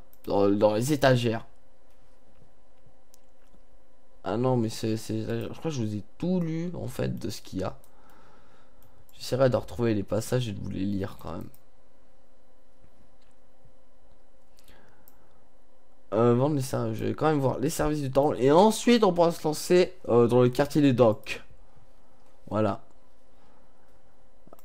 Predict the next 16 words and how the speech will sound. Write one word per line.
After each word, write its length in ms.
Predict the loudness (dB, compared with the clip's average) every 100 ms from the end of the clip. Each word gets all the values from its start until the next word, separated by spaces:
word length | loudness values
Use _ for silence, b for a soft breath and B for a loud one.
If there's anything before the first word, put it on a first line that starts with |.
| -12 -10 0
Euh, 480 | 4 6 6 6
service 720 | 4 0 -2 4 6 6 2 0
du 160 | -6 -8 -4
temple. 640 | 2 4 4 2 -2 -6 -8 -10 -12 -12 -12 -12 -12 -12 -12 -12 -12 -12 b b b b -12 -6 4
Alors, 360 | 6 8 6
je 180 | 4 2
voudrais 380 | 2 2 0 -2
te 140 | 0
vendre 840 | 2 2 2 2 0 0 2 0 0 -4
déjà 280 | -2 -2
cette 280 | -4 -8 -8
merde. 500 | -4 0 0 0 -4 -6 -12 -12 b b b b b -6
Euh, 260 | -2 -2
cet 300 | -2 -2 0
anneau, 360 | 2 4 6 6
euh, 540 | 4 2 -2 -10 -12